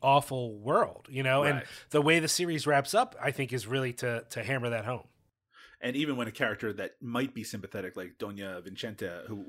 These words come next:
Speaker 2: who is in the
Speaker 1: Sure,
Speaker 2: kinda
Speaker 1: yeah.
Speaker 2: second half of the thing, like,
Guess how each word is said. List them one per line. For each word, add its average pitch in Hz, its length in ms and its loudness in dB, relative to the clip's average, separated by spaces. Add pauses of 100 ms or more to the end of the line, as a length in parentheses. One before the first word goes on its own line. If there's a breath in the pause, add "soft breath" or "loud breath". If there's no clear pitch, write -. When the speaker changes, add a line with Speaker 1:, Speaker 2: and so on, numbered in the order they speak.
Speaker 2:
who 101 180 -10 (140)
is 95 280 -10
in 101 100 -14
the 87 40 -8
Speaker 1:
Sure, 123 260 0
Speaker 2:
kinda 87 200 -8
Speaker 1:
yeah. 123 60 0
Speaker 2:
second 117 220 0
half 92 200 -10
of 87 80 -16
the 92 80 -12
thing, 87 80 -16 (320 loud breath)
like, 117 260 -4